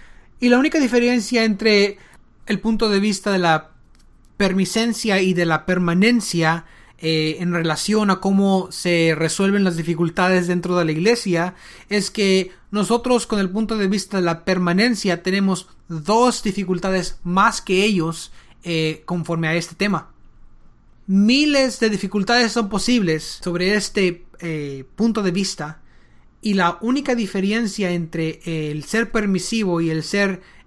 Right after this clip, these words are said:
eh, permanente es de que nosotros tenemos dos dificultades más.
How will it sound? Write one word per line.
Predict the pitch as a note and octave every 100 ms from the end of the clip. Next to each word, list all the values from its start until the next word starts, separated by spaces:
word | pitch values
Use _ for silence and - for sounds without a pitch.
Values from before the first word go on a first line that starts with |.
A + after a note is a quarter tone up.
| -
eh, | F3 D#3 D3+ D3 -
permanente | F#3+ F3 E3+ G#3+ B3+ F#3+ D#3+ G3 - _ - - - _ _ _ _ -
es | A3+
de | A3+
que | C4+
nosotros | B3 A3 B3+ A3+
tenemos | A#3+ A#3+ A#3+ A3 F3
dos | A#3 A#3
dificultades | A3+ G#3 G#3+ F#3+ A3 G3+ -
más. | F3+ F#3 C4 - - - -